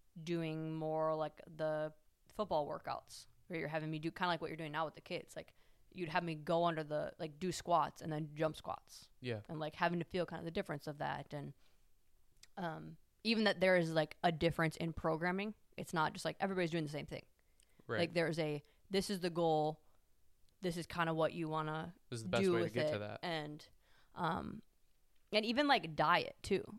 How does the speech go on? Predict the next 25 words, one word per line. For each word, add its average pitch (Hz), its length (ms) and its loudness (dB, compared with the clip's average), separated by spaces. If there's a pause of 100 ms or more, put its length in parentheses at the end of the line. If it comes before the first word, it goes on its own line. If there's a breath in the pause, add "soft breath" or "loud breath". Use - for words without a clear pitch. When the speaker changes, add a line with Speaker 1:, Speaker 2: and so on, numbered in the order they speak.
Speaker 1:
like, 156 280 -4 (320 soft breath)
certain 185 280 0
parts 175 280 -2
where 170 100 0
you 160 160 0
were 160 200 2 (280)
bulking 165 580 2 (440)
and, 170 80 0
like, 147 180 -2
hearing 170 320 2
what 160 160 2
you 165 80 -4
were 160 80 0
eating, 160 500 -4
or 160 140 4
then 151 180 0
someone 160 220 -4
else 165 120 0
that - 80 -6
we 156 120 -2
were 156 60 -2
working 160 300 -2
out - 160 -6 (100)
with, 156 360 0
like, 165 240 -6